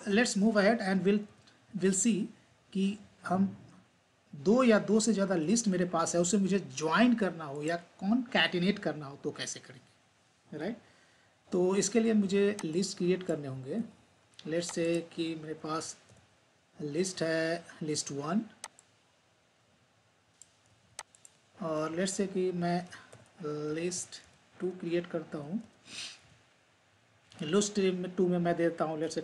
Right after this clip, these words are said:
ten, twenty, thirty, right? तो मेरे पास दो list है,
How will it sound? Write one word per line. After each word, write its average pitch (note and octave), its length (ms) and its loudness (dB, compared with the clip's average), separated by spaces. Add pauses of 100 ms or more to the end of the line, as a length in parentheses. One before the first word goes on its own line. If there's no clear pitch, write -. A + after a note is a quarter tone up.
(140)
ten, D3 460 -4 (2750)
twenty, E3+ 720 0 (3000)
thirty, C#3 240 -4 (140)
right? F#3 220 -2 (600)
तो F3+ 140 0
मेरे G3 160 4
पास A3+ 260 2
दो A3 360 4 (180)
list E3+ 360 2
है, - 140 -10